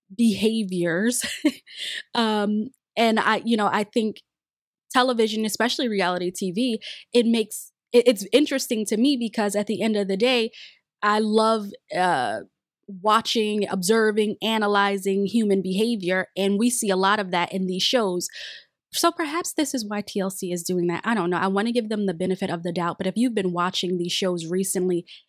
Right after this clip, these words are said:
it just seems to be messy, honey, and a different kind of mess. So let's move on and start talking a little bit about enmeshment, and then I'm gonna talk more about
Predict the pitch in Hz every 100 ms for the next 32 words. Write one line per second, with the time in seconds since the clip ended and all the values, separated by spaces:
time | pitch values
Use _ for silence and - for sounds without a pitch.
0 | _ 294 247 202 - 208 185 180 - 175
1 | 160 160 170 156 175 175 190 202 165 -
2 | - 160 156 175 165 170 165 _ _ _
3 | _ 214 208 180 269 247 202 175 - 220
4 | 208 180 175 180 180 190 180 165 165 -
5 | - _ _ _ _ _ _ _ _ _
6 | _ _ _ - 320 302 - - 262 403
7 | - 403 359 285 254 247 - 233 220 247
8 | 214 240 220 226 214 220 208 208 202 190
9 | - 202 196 202 214 202 - 214 214 240
10 | 233 - 214 220 202 208 196 190